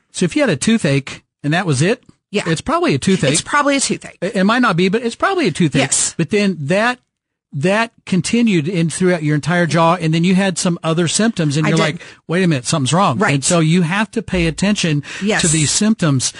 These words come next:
Speaker 1: And, uh, and, uh, a friend of mine, uh, long story short, his wife watched Oprah. This has been
Speaker 2: Mm-hmm.
Speaker 1: twenty years ago, and they talked about jaw pain
Speaker 2: Mm-hmm.
Speaker 1: as, like, a big,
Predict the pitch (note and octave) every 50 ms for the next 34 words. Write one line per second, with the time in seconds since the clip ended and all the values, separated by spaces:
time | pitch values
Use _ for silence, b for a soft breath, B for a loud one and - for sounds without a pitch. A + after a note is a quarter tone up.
0 | B B B B B D#3 D#3+ D3+ C#3+ C#3+ C#3 C3+ - D3 C#3+ C3+ C#3 - - D#3
1 | D3+ D3+ E3+ D#3+ C#3 D3 - - C#3+ - - G#3 A#3+ A3 G#3 E3+ D3+ D3+ D3+ D3+
2 | D#3+ E3 D#3+ - D3+ D3 C#3 C3+ D3+ E3 E3+ - - - - - - - D3+ D3+
3 | D#3+ E3+ F3 - - E3+ E3 D3 - - E3+ F3 F#3+ C3+ B2 D#3 D3+ B2+ C3+ D3
4 | D#3 D#3+ E3+ - - - _ _ _ _ _ _ - A#2+ B2+ B2+ - - - D#3
5 | D#3 D3+ - E3 C#3 E3 E3 - D3+ C3+ B2 C#3+ C3 B2+ A#2 A2 - F#3+ G3 G#3
6 | G#3+ G#3+ G#3+ A3+ - D3+ D3 C3+ B2+ C3 C#3 B2+ A2+ B2+ G#2+ B2 A#2 B2 C#3 D3+
7 | - - E3+ F3 - - D3 D3 C3+ A2 A2+ C3+ C#3 D#3+ - - D3+ B2+ A#2+ A#2+
8 | B2+ - G#3 G#3+ G#3+ A3 A#3 C#3+ C#3+ C#3 - D3 C#3 B2+ - - A#2+ A#2 A2+ A2
9 | D3 D3+ D#3+ E3 E3 E3 D#3 D3 -